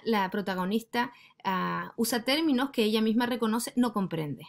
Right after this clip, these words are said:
¿no? Como pelotón, movimiento, eh, eh, ejecución, etcétera. Ah, no cabe duda de que el texto de Nivaria Tejera, El Barranco, recoge la experiencia colectiva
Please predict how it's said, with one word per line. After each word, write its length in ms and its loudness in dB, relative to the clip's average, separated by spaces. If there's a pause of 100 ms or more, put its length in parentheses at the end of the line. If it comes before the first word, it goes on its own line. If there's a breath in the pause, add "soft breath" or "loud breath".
(240)
¿no? 280 -10
Como 400 -4
pelotón, 600 0
movimiento, 920 -2 (480 soft breath)
eh, 540 -4 (640)
eh, 420 -10 (200)
ejecución, 760 -4
etcétera. 680 -8 (440 loud breath)
Ah, 220 2
no 300 6
cabe 240 2
duda 480 -2
de 200 2
que 120 -4
el 140 -2
texto 360 -6
de 80 0
Nivaria 400 0
Tejera, 640 -6
El 100 -4
Barranco, 680 -4
recoge 580 -2
la 80 -2
experiencia 800 -2
colectiva 840 -4